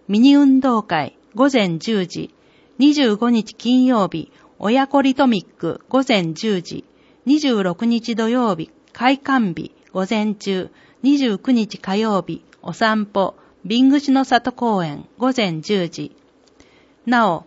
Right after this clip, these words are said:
三日木曜日、十日木曜日、十五日火曜日、二十八日月曜日に、安心館の輪、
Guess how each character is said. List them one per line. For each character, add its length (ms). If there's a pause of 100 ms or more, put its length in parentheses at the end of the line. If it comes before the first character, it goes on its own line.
(120)
三 160
日 260
木 320
曜 240
日、 220 (220)
十 240
日 140
木 300
曜 260
日、 220 (1120)
十 280
五 160
日 260
火 160
曜 280
日、 220 (400)
二 160
十 240
八 320
日 300
月 340
曜 220
日 120
に、 240 (460)
安 240
心 300
館 260
の 160
輪、 220